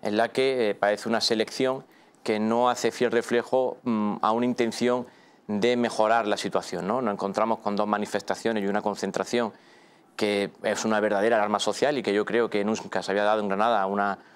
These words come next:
unas convocatorias de ese nivel y tan seguidas, que esto es importante señalarlo, y que sin duda requiere de que se pongan las alarmas, todas las alarmas, y se trate de manera urgente este problema que parece obviar, ¿no? Esa comisión de expertos ciudadanos planteó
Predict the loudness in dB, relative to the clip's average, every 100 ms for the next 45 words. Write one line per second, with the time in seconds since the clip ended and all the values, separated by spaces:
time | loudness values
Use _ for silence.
0 | -20 _ -2 0 0 2 0 2 2 2
1 | 0 0 2 2 0 -2 -2 0 -2 -2
2 | -2 0 0 -2 -4 -8 -4 -4 -4 -2
3 | -4 -2 -2 -4 -6 -20 -10 -2 0 2
4 | 2 4 0 -2 -14 -20 -20 _ -2 0
5 | 2 2 2 2 0 0 0 2 2 2
6 | 2 2 0 0 2 2 4 4 4 2
7 | -2 2 4 4 4 2 0 -2 -10 -20
8 | _ -2 -2 2 0 2 2 2 2 0
9 | 2 0 2 0 0 -8 _ _ -2 0
10 | 2 4 2 0 0 2 0 2 2 2
11 | 2 0 -2 -2 0 0 0 -2 -4 -8
12 | _ _ _ _ _ _ _ -4 -2 0
13 | 0 0 0 0 0 -2 0 -4 0 2
14 | 2 2 0 0 2 2 2